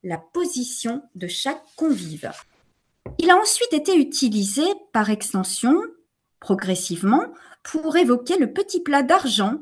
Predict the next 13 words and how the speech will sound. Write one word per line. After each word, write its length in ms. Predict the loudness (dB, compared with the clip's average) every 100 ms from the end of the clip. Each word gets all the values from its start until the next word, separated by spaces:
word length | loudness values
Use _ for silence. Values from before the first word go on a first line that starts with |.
| -8
d'étain, 580 | 0 0 0 -2 -2 -4 -4
de 100 | 0
porcelaine, 880 | 0 0 -2 0 -2 0 2 4 2
puis 160 | -2 0
de 120 | 0
faïence, 800 | 0 2 2 2 0 -2 -6 -10 -4
remplaçant 640 | 0 2 2 -2 2 2
l'écuelle 500 | 2 0 -2 -2 0
commune, 480 | 2 4 4 0 -4 -8 _ _ _ _
placée 540 | 0 2 2 -2 -4 -4
devant 280 | -6 -4 -4
chaque 280 | -6 -6 -2
convive. 460 | -2 -2 -10 -12